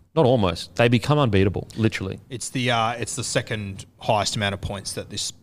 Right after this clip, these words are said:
Speaker 2: this Penrith squad has scored in a game. They scored twenty-nine against the Roosters in their first finals game a few years ago.
Speaker 1: Really?
Speaker 2: They won that one twenty-nine twenty-eight. Remember when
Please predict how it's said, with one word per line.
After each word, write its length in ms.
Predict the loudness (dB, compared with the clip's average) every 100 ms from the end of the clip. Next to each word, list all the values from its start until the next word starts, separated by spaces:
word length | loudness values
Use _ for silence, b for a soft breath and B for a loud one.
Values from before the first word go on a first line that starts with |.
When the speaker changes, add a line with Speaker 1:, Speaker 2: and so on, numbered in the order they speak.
| -2
Speaker 2:
this 180 | 0 0
Penrith 460 | -2 -2 -4 -6
squad 420 | -6 -8 -8 -10
has 120 | -8 -6
scored 500 | -6 -6 -6 -8 -8
in 140 | -8 -8
a 40 |
game. 340 | -4 -2 -2 0
They 80 |
scored 260 | 0 2 0
twenty-nine 500 | 0 0 -2 -6 -6
against 260 | -6 -8 -10
the 60 |
Roosters 520 | -10 -10 -8 -10 -10 -14
in 80 | -10
their 100 | -8
first 440 | -6 -2 0 0 -2
finals 280 | -4 -4
game 200 | -4 -4
a 20 | -4
few 160 | -6
years 160 | -6 -4
ago. 200 | -4 -4 -2
Speaker 1:
Really? 280 | 2 4 2
Speaker 2:
They 160 | -2 -6
won 140 | -6
that 100 | -6
one 140 | -8 -8
twenty-nine 500 | -8 -8 -6 -8 -10
twenty-eight. 460 | -10 -8 -8 -10 -12
Remember 160 | -12 -8
when 240 | -6 -6